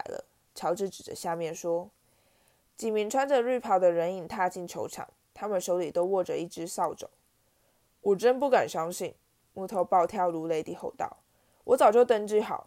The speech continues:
今天该归我们使用球场，去看看我们要怎么处理这档事。”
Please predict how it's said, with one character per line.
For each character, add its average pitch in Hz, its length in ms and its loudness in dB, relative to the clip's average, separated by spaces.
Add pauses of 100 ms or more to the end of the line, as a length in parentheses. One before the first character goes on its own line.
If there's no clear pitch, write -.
(140)
今 254 160 -8
天 269 200 2
该 247 160 8
归 240 140 2
我 226 140 4
们 156 120 -6
使 - 200 -10
用 180 180 -2
球 180 220 -8
场， - 240 -10 (340)
去 254 160 0
看 254 140 2
看 254 160 0
我 202 40 2
们 160 140 -4
要 180 140 2
怎 180 100 -8
么 - 100 -12
处 - 220 -12
理 156 80 -8
这 - 160 -2
档 - 200 -6
事。” - 220 -16